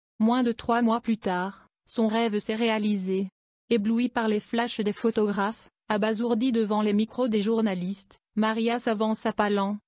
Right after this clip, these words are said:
mardi vingt-cinq juin, dans les couloirs de l'aéroport d'Orly, tenant à la main son fils adoptif, Michael, âgé de quatre ans.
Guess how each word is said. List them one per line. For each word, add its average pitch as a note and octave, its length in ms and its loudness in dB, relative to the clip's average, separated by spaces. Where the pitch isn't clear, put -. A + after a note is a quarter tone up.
mardi G#3+ 380 0
vingt-cinq A3+ 540 -2
juin, F#3+ 380 0
dans G#3+ 140 2
les G#3+ 120 2
couloirs A3+ 400 0
de G#3+ 120 2
l'aéroport G3+ 640 0
d'Orly, G3+ 520 -2
tenant A#3+ 280 2
à A3 80 2
la G3 100 0
main G#3+ 240 2
son G#3+ 220 -4
fils A#3 300 -6
adoptif, G3+ 760 -4
Michael, F#3+ 640 0
âgé G#3+ 260 0
de G#3+ 100 0
quatre A3 320 -4
ans. F#3 160 0